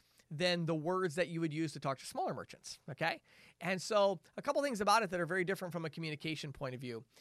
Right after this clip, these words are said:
Um, when you go to a larger merchant, what you're doing is you're not doing a statement analysis for them. You're giving them a bid as a vendor.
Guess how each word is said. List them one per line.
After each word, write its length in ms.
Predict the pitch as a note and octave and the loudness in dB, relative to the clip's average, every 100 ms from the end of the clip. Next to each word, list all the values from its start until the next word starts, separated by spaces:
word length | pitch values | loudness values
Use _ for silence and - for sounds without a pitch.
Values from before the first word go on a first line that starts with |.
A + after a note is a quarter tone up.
| - - - | -20 -6 6
Um, 280 | E3 E3 D#3+ _ _ _ _ | 6 6 2 _ _ _ _
when 220 | E3 F#3+ | 2 4
you 120 | G#3+ B3+ | 4 2
go 180 | C#4+ | 2
to 100 | C#4 | 4
a 40 | A3 | 2
larger 420 | E3+ F#3 G3+ E3+ | 4 2 2 0
merchant, 640 | D3+ D#3 D#3+ D3+ C3 B2+ | 0 -2 -2 -2 -2 -2
what 140 | E3 F#3+ | -4 -2
you're 100 | G3 | -2
doing 380 | D#3+ G3+ G3 D#3+ | 0 0 0 -2
is 400 | D3 C#3 C3+ - | -2 -2 -4 -6
you're 180 | D#3+ F#3+ | -4 0
not 220 | A3+ G3+ | 0 2
doing 240 | F3+ F#3 | 0 0
a 120 | D#3 | -2
statement 500 | C#3+ - F3 F3 F3 | -6 -4 -2 -2 -4
analysis 520 | C#3 B2 C3+ E3 G3+ F3 | -4 -2 -2 -2 -4 -6
for 160 | G#3+ | -2
them. 280 | G#3 B3 A#3+ _ - - - | 0 -2 -6 _ -20 -18 -6
You're 220 | D#3+ F3 | 0 2
giving 300 | F3 F#3 F3 | 4 2 2
them 180 | E3 D#3 | 0 0
a 100 | D3 | -2
bid 560 | C3+ D3+ D#3 G#3 A#3+ - _ - | -2 0 2 2 0 -6 _ -6
as 200 | D#3 D#3 | -2 -2
a 80 | |
vendor. 640 | C#3 C#3 E3 D#3+ B2 G2+ | -2 0 0 0 -4 -6